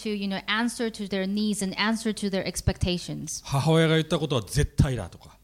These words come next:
Speaker 1: You know, like, you're like, "I, you know, wha-, whatever mother says, I need to follow."
Speaker 2: または結婚してて、舅としてもうその舅の言ってる影響力が強すぎて、姑ですね、えー、の、えー、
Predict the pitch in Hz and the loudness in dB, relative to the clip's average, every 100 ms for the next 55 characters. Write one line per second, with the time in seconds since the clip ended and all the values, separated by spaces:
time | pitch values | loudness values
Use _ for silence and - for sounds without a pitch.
0 | _ _ - - 196 170 180 190 208 196 | _ _ -12 -6 -4 -2 -2 2 2 0
1 | 190 220 220 208 202 - - 202 208 208 | 2 4 6 6 2 -4 -4 2 4 4
2 | 190 202 196 196 196 220 214 226 240 233 | 0 -4 -4 -2 2 4 4 6 6 4
3 | 240 220 214 208 - 190 185 - 196 196 | 4 4 4 2 2 2 0 -2 -2 0
4 | 190 180 180 175 165 - 160 _ _ _ | -2 -4 -4 -2 -4 -8 -14 _ _ _
5 | 123 135 160 156 147 110 - 151 - 175 | -2 2 4 4 2 -2 0 0 2 2
6 | 175 185 147 104 - - _ _ _ - | 2 2 2 -2 -4 -20 _ _ _ -18
7 | - - 170 165 160 160 - 175 139 123 | -2 4 6 6 0 0 0 2 0 -2
8 | 131 95 - 160 160 156 135 185 185 185 | -4 -6 -4 2 4 4 2 4 4 6
9 | 175 165 - - - - 170 - - 190 | 4 2 -2 -20 -6 0 2 6 4 4
10 | 175 165 214 226 247 220 180 175 - 220 | -2 0 0 2 2 2 -2 -4 2 2
11 | 220 220 208 220 214 120 - - - 160 | 4 0 2 4 4 2 -4 -8 0 0
12 | 156 143 139 170 160 - 151 139 - - | 0 -2 -2 -2 -2 0 0 0 -4 -6
13 | 165 160 170 170 165 170 | 0 0 0 -2 -4 -12